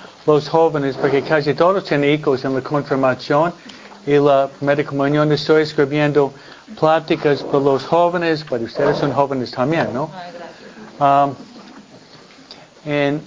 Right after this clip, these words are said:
Speaker 1: entonces, el El, el tema que estoy tratando de tocar es la castidad.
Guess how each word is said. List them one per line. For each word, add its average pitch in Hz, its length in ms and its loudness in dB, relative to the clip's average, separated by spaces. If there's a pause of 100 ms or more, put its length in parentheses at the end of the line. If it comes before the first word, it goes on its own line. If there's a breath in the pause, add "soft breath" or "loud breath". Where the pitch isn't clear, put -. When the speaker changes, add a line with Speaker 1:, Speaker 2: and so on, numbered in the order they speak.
(120)
Speaker 1:
entonces, 170 640 0
el 165 160 4 (580 loud breath)
El, 175 180 0
el 180 200 2
tema 240 360 2
que 196 120 0
estoy 175 260 0
tratando 165 540 0
de 147 220 2
tocar 156 580 0
es 156 260 0
la 160 100 2
castidad. 147 720 0